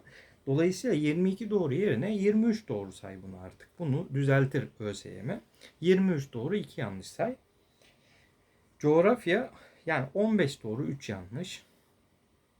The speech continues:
Vatandaşlık yedi doğru, iki yanlış. Genel kültür üç doğru, sıfır yanlış. Yani genel kültürde arkadaşlar hiç çalışmadık.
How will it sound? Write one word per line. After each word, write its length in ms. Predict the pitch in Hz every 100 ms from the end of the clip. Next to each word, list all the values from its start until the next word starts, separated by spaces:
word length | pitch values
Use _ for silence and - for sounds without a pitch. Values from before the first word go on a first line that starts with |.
| _ _ _ -
Vatandaşlık 880 | 151 170 202 196 143 - - -
yedi 300 | 117 139 208
doğru, 320 | 180 120 104 -
iki 240 | - -
yanlış. 520 | 185 190 190 208 - - _ _ _ _ _
Genel 380 | 151 175 190 160 -
kültür 560 | 131 120 _ 208 214 - _
üç 540 | 170 185 - - - - _ 135
doğru, 540 | 127 135 185 214 208 _ _
sıfır 320 | - 151 135
yanlış. 400 | 110 95 73 -
Yani 200 | 139 139 139 - _
genel 340 | - 151 185 202
kültürde 460 | - 131 117 110
arkadaşlar 540 | 131 147 117 107 - 185
hiç 200 | 165 139
çalışmadık. 640 | 104 101 95 101 123 208